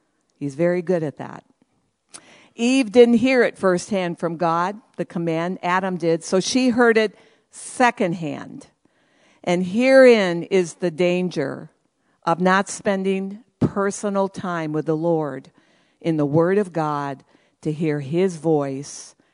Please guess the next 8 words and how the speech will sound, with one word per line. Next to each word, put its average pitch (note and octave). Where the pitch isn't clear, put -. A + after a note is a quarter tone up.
for -
you D3+
and D3+
the C#3+
direction D3
of C3
your C#3
life. -